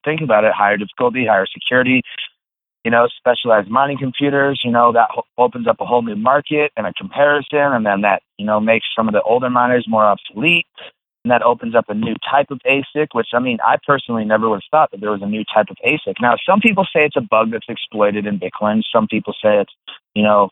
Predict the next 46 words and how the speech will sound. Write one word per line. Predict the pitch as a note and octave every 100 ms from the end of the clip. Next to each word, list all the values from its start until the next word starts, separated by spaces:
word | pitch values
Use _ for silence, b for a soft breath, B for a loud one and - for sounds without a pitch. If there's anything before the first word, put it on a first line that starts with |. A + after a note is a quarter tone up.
| _
partial | - G#2+ G2+
collisions | A#2+ G#2 G#2+ G#2+ G2
and | G2
other | B2 A2+
things. | G#2+ G2+
So | A2 G#2
it's | G#2 A2+ -
still | F3 D#3+
really | B2 A#2
unknown. | G#2+ G#2 A2+ G#2
Like, | G2 - _ _ _ _
I | A2
might | B2+ C#3 -
do | C3 B2+
some | -
more | A#2 G#2
research | A2 B2+ A2 G#2
on | G#2+
this | G#2 G2
and | G2+ G2 -
speak | - A2
a | G#2+
little | G2+
more | G2+ G2
later | A#2 A#2
on | G#2 G2+
it, | G#2+ -
'cause, | F#2+ B B B B - _ _
you | A2+
know, | A2
it's | A2 A2+ -
really | E3 -
kinda | C3 A#2+
interesting, | D#3+ D3+ C3 A2
but | A#2
it's, | A2+ _
it's | A#2 - B B B _ _ -
hard | C#3+
to | B2+
wrap | B2 A#2
your | G#2
head | C3
around | A#2 G#2+ G2+
for | G#2
a |
minute. | A2 A2+